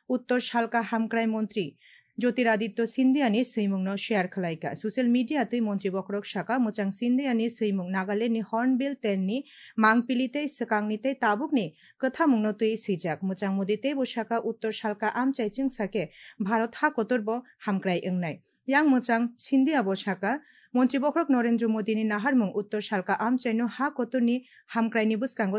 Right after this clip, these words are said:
তনিখাতে রাং থংনো ফুয়ারে রিখা। ব সোশ্যাল মিডিয়াতে শাখা নাগালেন্ডনি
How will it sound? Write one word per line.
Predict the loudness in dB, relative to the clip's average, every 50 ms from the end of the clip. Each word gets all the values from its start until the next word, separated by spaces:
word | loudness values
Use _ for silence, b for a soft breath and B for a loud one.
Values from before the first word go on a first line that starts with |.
| -2 -2
তনিখাতে | -2 -2 -4 -4 -4 -6 -4 -2 -2 -2 0 0
রাং | -2 -2 -4 -6
থংনো | -6 -6 -4 -4 -6 -4
ফুয়ারে | -2 -2 0 0 0 -2 -2 -4
রিখা। | -6 -6 -6 -8 -8 -10 _ _ _ _ _ _ _ _ _ _ _ _ _ _ _ _ b b b b b
ব | -2 -2 0 0
সোশ্যাল | -2 -2 2 2 4 6 6
মিডিয়াতে | 4 4 4 2 2 2 0 -2 -2 -2
শাখা | -4 -4 -2 0 0 2 2
নাগালেন্ডনি | 2 2 2 2 2 4 4 4 4